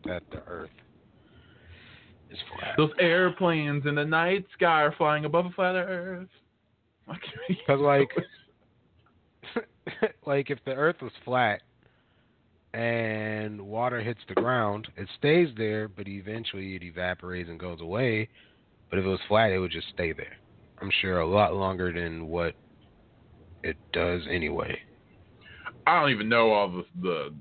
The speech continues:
Speaker 2: the science and semantics behind it. All I know is that you're telling me that all these people who have, like, left the orbit with pictures and cameras and all this shit, everybody's in on it.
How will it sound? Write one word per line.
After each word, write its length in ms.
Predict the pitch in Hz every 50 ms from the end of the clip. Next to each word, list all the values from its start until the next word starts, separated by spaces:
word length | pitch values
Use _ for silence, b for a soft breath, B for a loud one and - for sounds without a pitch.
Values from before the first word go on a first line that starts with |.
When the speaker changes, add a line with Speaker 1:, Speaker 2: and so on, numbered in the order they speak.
| 76
Speaker 2:
the 180 | 82 90 78 76 - -
science 300 | 110 101 92 87 87 87
and 100 | - 90 -
semantics 440 | 85 82 85 82 82 - 85 80 -
behind 280 | 82 82 85 80 80
it. 20 | 78
All 220 | 87 107 117 117
I 80 | 113 110
know 380 | 110 107 104 101 98 95 95
is 80 | 95 85
that 280 | 101 98 90 90 76
you're 140 | 90 107 117
telling 300 | - - 123 120 117 113
me 120 | 113 110 107
that 200 | 104 98 95 -
all 280 | - 120 120 120 120 120
these 220 | 110 117 113 107 -
people 400 | - 117 117 107 92 104 101 98
who 220 | 98 104 101 95 92
have, 100 | 90 95
like, 260 | 101 92 85 82 80
left 400 | 92 98 101 107 107 104 - -
the 80 | - 101
orbit 480 | - 92 101 101 98 95 95 95 90
with 240 | 90 98 92 82 80 -
pictures 420 | - 107 98 - - 101 95 90 -
and 100 | 90 90
cameras 500 | - 98 98 95 95 95 95 92 92 92
and 100 | 90 87
all 180 | 92 87 85 87
this 140 | 87 85 -
shit, 180 | - 95 - - 113
everybody's 520 | 120 123 127 127 123 127 120 120 120 110 107
in 160 | 110 104 98
on 180 | 90 85 82
it. 80 | 76 -